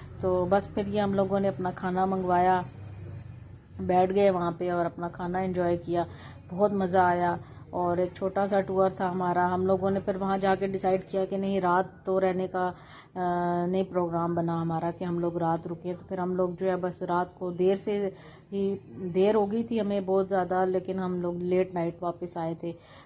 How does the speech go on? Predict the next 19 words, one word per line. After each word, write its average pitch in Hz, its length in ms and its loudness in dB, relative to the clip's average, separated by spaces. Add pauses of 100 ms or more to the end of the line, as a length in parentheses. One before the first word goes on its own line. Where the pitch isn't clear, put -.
रात 185 280 4
नहीं 196 140 0
हम 175 140 -2
रुके 170 280 -4
थे। 170 460 -10
और 175 520 -2
बच्चे, 196 320 0
कुछ 196 280 -4 (500)
बच्चों 190 260 0
का 196 100 2
mood 190 280 4
हो 180 140 6
रहा 190 140 4
था 175 120 -6
कि 175 160 -10
हम 175 140 -4
लोग 175 160 0
रात 175 280 -2
रुकें, 180 320 -8